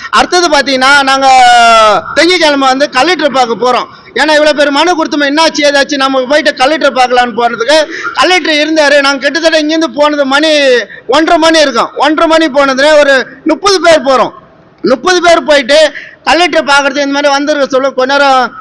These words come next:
வெயிட் பண்ணுங்க. அதுக்கப்புறம் என்ன பண்ணோம், கொஞ்ச நேரம் வெயிட் பண்ணோம். கரெக்டா ஒண்ணு நாற்பது ஆச்சு. கலெக்டர் சார் உங்களை கூப்பிடுறேன்னா, நாலு பேர் தான் உள்ள விடுவாங்க. ஐயா, நாங்க முப்பது கிராம் வந்திருக்கோம், எங்களுக்கு கொஞ்சம் அனுமதி கொடுத்து நாங்க எல்லாமே எங்க கோரிக்கையில நாங்க கண்டிப்பா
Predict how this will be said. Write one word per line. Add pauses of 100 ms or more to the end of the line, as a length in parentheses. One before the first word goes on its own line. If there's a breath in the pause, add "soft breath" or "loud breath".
(120)
வெயிட்
பண்ணுங்க. (140)
அதுக்கப்புறம்
என்ன
பண்ணோம்,
கொஞ்ச
நேரம்
வெயிட்
பண்ணோம். (300)
கரெக்டா (1120)
ஒண்ணு
நாற்பது
ஆச்சு.
கலெக்டர்
சார்
உங்களை
கூப்பிடுறேன்னா,
நாலு
பேர்
தான்
உள்ள
விடுவாங்க.
ஐயா,
நாங்க (160 loud breath)
முப்பது
கிராம்
வந்திருக்கோம்,
எங்களுக்கு
கொஞ்சம்
அனுமதி
கொடுத்து
நாங்க
எல்லாமே (200 loud breath)
எங்க
கோரிக்கையில
நாங்க
கண்டிப்பா